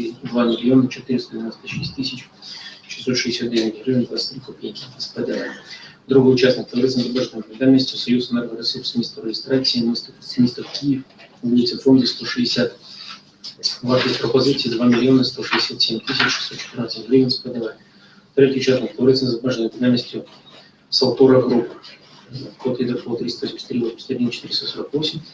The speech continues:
Місто реєстрації — Одеська область, місто Іллічівськ. Вартість пропозиції —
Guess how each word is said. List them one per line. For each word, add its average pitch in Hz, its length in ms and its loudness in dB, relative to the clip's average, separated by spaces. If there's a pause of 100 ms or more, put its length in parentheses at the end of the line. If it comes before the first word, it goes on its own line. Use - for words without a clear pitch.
(880)
Місто 123 240 0
реєстрації — 135 640 4
Одеська 120 260 0
область, 131 240 2
місто 117 300 -4
Іллічівськ. - 580 -6
Вартість - 360 -8
пропозиції — 135 960 -4